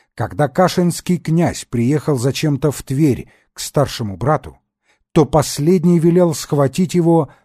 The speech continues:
вместе с боярами. Двоюродный брат их, Юрий Всеволодович, боясь такой же участи, убежал в Москву. Неизвестно, что заставило Ивана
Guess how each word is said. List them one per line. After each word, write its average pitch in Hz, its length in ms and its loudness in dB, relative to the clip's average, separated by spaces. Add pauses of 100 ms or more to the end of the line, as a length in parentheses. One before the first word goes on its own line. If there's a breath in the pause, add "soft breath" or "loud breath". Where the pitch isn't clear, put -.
(140)
вместе 131 580 -2
с 113 80 -6
боярами. 107 560 -6 (760)
Двоюродный 156 840 0
брат 165 380 -2
их, - 260 -18 (340)
Юрий 170 460 2
Всеволодович, 98 960 -4 (300)
боясь 123 480 -2
такой 139 320 -2
же 101 120 -8
участи, 170 720 -2 (240 soft breath)
убежал 135 400 -2
в 113 80 -10
Москву. - 460 -10 (840)
Неизвестно, 180 920 2
что - 240 -2
заставило 156 680 -2
Ивана 170 540 0